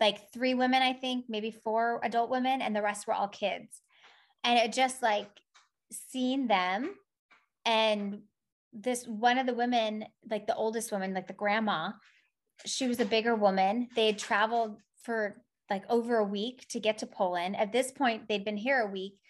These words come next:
So it'd been two weeks, and the woman had one bra. And she's a bigger woman, larger chested, and she'd asked if it was at all possible. All she asked for was if she could have a bra in her size. So I went to the store and I found one,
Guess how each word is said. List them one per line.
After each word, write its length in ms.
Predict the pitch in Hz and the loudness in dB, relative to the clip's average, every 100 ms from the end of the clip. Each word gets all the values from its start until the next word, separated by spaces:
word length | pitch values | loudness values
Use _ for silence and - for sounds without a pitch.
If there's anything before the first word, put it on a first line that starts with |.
| - _ | -20 _
So 120 | - 269 | -2 0
it'd 80 | |
been 160 | 277 254 | 2 0
two 240 | - 320 | -2 -6
weeks, 380 | 277 277 - - | -4 -6 -6 -10
and 120 | 220 | -4
the 60 | 214 | -2
woman 240 | 226 247 | 0 0
had 300 | 240 247 202 | 0 -2 -2
one 320 | 202 220 240 214 | 0 2 2 0
bra. 300 | 202 190 - - _ _ _ _ _ - | 0 -2 -4 -12 _ _ _ _ _ -2
And 120 | 240 | -2
she's 160 | 233 226 | -2 -6
a 40 | |
bigger 320 | 202 226 262 294 | 0 0 2 4
woman, 460 | 214 185 196 247 - _ _ _ - | 2 2 0 -2 -10 _ _ _ -4
larger 400 | 226 226 247 277 | 4 4 4 0
chested, 520 | 254 180 - 180 196 - | 0 -6 -4 -6 -6 -6
and 120 | 214 | -4
she'd 280 | - 240 233 | -2 -2 -2
asked 300 | 226 220 - | 0 0 -2
if 140 | 220 220 | -10 -8
it 60 | |
was 100 | 214 - | -8 -4
at 140 | 208 - | -6 -2
all 220 | 226 262 254 | 2 2 2
possible. 720 | 262 254 - 196 175 185 - _ _ _ | 0 0 -2 -4 -4 -4 -10 _ _ _
All 180 | 233 262 | 4 4
she 200 | 254 254 | 4 -2
asked 300 | 208 214 - | 0 -2 -6
for 260 | 214 196 190 | -4 -2 -2
was 160 | 202 | -4
if 80 | 202 | -4
she 180 | - 220 | -6 -8
could 120 | 208 | -6
have 120 | 202 | -4
a 60 | 185 | -4
bra 420 | 190 185 156 151 - _ - | -2 -2 -2 -4 -10 _ -6
in 80 | 226 | -2
her 180 | 220 214 | 0 0
size. 480 | - 175 - - - _ _ - | 0 -2 -4 -12 -18 _ _ -2
So 160 | 254 | 4
I 240 | 214 220 277 | 6 6 6
went 160 | 302 | 4
to 60 | 294 | 2
the 100 | 277 | 0
store 420 | 277 339 285 247 | 4 6 8 6
and 140 | 233 | 4
I 120 | 214 214 | 0 0
found 420 | 240 294 392 247 | 2 2 0 0
one, 400 | 214 196 208 | -2 0 -4